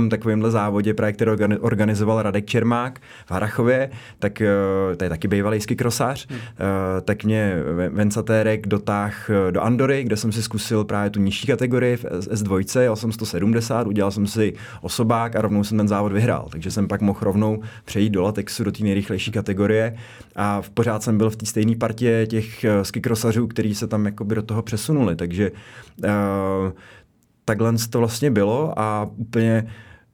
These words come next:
Speaker 1: mě to pohltilo. Když jsem tam měl poprvé, jak jsem si říkal, "Je, co na tom všichni mají, vždyť je to jenom rovně," ale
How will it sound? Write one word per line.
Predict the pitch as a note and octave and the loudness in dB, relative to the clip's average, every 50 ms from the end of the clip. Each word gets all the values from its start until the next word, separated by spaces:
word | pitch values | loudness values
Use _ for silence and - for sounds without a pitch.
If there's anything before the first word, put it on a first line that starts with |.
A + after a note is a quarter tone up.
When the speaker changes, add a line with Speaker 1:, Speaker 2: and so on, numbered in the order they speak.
| - | -4
Speaker 1:
mě | - A2 A2+ | -2 0 0
to | - A#2 | 0 0
pohltilo. | G#2 A2+ G#2 D3+ D#3+ D#3+ D#3 A2 F#2 F2 E2 E2 - - - - - - | 0 0 0 0 0 2 2 2 2 0 -2 -6 -8 -10 -10 -12 -14 -12
Když | - F#2+ G2+ - | -8 -8 -6 -2
jsem | - A2+ A2 G2+ G#2+ - - - - - _ _ | 0 0 0 0 -2 -8 -18 -20 -20 -20 _ _
tam | - G#2+ | -2 0
měl | A2 A2+ A2 | 0 2 2
poprvé, | A#2 G#2+ A2 A2+ A#2+ | 0 0 0 2 2
jak | A2+ G#2+ | 2 2
jsem | A2+ A#2 G#2 | 0 0 0
si | |
říkal, | A2+ G#2+ G#2+ G#2 | 0 0 0 0
"Je, | G2+ G2 G#2+ A2 | 2 0 0 -2
co | G#2+ - G2+ | -2 0 -2
na | G2 | 0
tom | G2 G#2+ G#2+ | 0 0 -2
všichni | G2+ - G2 - A#2+ A2 | -2 -2 -2 0 0 2
mají, | G2+ F#2+ G2+ A2 | 2 2 2 0
vždyť | G#2+ F#2 | 0 0
je | G2 | 0
to | F#2 G#2+ | 2 2
jenom | G2+ G#2+ A2 G#2 | 2 2 4 2
rovně," | F#2 F2 E2+ G2 G#2 G#2+ A2+ A#2+ | 2 2 2 2 2 2 2 0
ale | A#2 F#2+ G2 G2+ | 0 0 0 0